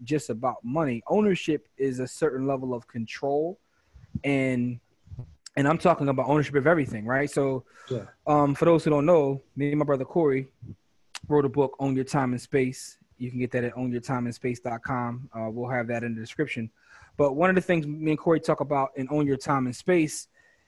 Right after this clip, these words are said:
Speaker 1: he writes about time, I write about space, is that, um, when you start talking about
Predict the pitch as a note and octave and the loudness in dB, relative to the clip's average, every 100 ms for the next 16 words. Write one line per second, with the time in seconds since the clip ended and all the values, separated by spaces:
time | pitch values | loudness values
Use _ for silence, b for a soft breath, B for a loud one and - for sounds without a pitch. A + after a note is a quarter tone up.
0 | _ F3+ F3+ D3+ - C#3+ C3 B2+ - E3 | _ 0 4 4 2 0 -2 -4 -6 -2
1 | D#3+ D3+ C#3 C#3 C3+ B2+ B2 A2+ A#2 - | 0 0 0 0 0 -2 -2 -6 -8 -14
2 | - F#3 F3 D3+ C3+ - - C#3 A2+ C3+ | 0 4 6 4 0 -8 -4 -4 -2 -2
3 | C3 B2 B2 B2 A#2+ A#2+ - _ _ _ | 0 -2 -2 -4 -4 -6 -14 _ _ _
4 | _ _ _ _ - - _ B2 D3 G3 | _ _ _ _ -20 -20 _ -2 2 2
5 | - E3 - E3 D#3+ C#3+ C#3 B2+ B2 | 4 2 4 2 2 0 0 0 -2